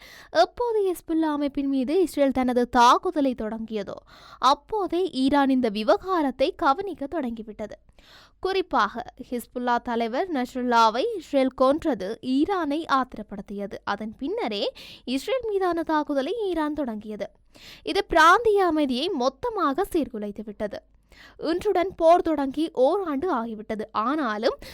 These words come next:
இப்போதைக்கு போர் முடிவடைவதாக தெரிவதில்லை. மத்திய கிழக்கில் பதற்றம் ஏற்படுவது இரு நாடுகளை மட்டும் பாதிக்காது, அது சர்வதேச அளவிலும் பல பாதிப்புகளை ஏற்படுத்தும் என்பதே இப்போது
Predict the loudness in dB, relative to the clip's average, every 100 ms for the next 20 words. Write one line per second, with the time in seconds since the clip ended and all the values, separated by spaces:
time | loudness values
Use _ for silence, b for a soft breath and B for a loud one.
0 | B B 0 0 0 2 0 0 -4 -2
1 | 4 6 6 2 -2 0 0 0 4 4
2 | 4 0 -4 -6 -8 -8 -8 -8 -2 -2
3 | -2 -4 -4 2 2 2 -2 4 6 6
4 | 2 -2 -2 -4 -6 -8 -8 -10 -14 _
5 | B B B -2 0 2 4 4 4 2
6 | -2 -2 -4 -4 -2 -2 -2 -6 -6 -6
7 | -8 -16 B B B 2 4 4 4 4
8 | 2 2 4 2 4 2 2 0 0 2
9 | 2 4 4 4 0 0 2 2 2 0
10 | 0 -4 -2 -2 -2 0 -2 0 -2 -4
11 | -6 -8 -6 -2 -2 -4